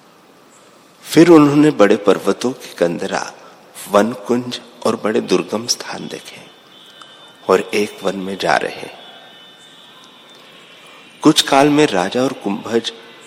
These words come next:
एक ही से हो गए। दोनों इकट्ठे स्नान करें, एक ही से जप करें, एक ही से पूजा करें, दोनों एक से सुहृद हुए।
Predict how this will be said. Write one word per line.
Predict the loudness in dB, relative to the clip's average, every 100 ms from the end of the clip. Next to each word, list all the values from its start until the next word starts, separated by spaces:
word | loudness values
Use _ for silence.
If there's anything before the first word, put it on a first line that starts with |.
| -16 -8
एक | -6 -8
ही | -16 -18
से | -12 -10
हो | -10 -10 -10
गए। | -12 -20 -20 -20 -20 -20 -20 -20 -20 -20 -20 -20 -20 -20 -18 -2
दोनों | 2 4 4
इकट्ठे | 0 -4 -12 -10 -8
स्नान | -6 -6 -6
करें, | -8 -16 -20 -20 -20 -20 -20 -20 -20 -20 -20 -20 -6
एक | -4 -4 -8 -6
ही | -4
से | -2 -4
जप | -8 -10 -18
करें, | -20 -20 -20 -20 -20 -20 -20 -20 -20 -12 -2
एक | -2 -2 -10
ही | -6
से | -4 -6
पूजा | -8 -6 -6 -6
करें, | -6 -8 -8 -14 -20 -20 -20 -20 -20 -20 -16
दोनों | 2 4 6 4 2 -6 -18 -20 -20 -20 -20 -20 -20 -20 _ 0
एक | 0 0 -6
से | -4
सुहृद | -4 -6 -6 -8
हुए। | -10 -12 -14